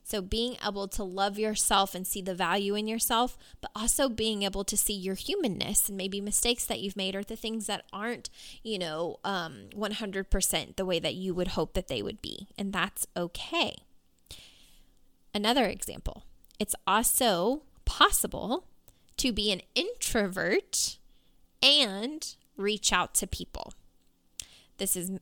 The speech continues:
more me. I'm kind of introvert, extrovert. I go through my phases, but I definitely would say if I had to take a quiz, it would come out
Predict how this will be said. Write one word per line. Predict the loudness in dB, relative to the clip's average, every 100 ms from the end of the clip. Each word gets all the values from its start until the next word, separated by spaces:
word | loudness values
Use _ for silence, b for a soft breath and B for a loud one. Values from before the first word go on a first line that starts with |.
| -6
more | -4 -4
me. | -4 0 2
I'm | 2
kind | 2 -2
of | -2
introvert, | -2 -2 -2 0 -2 -2
extrovert. | -2 -2 -4 -2 -2 -2
I | -6
go | -6 -6
through | -4
my | -6
phases, | -2 -2 0 0
but | 0 -2
I | -2 -4
definitely | -4 -6 -8 -6 -8 -6
would | -6 -2
say | 0 0
if | -2
I |
had | -4 -4
to | -4
take | -6 -6
a | -4
quiz, | -2 0 0 0 -2 _ -6
it | -6
would | -6
come | -8 -6
out | -8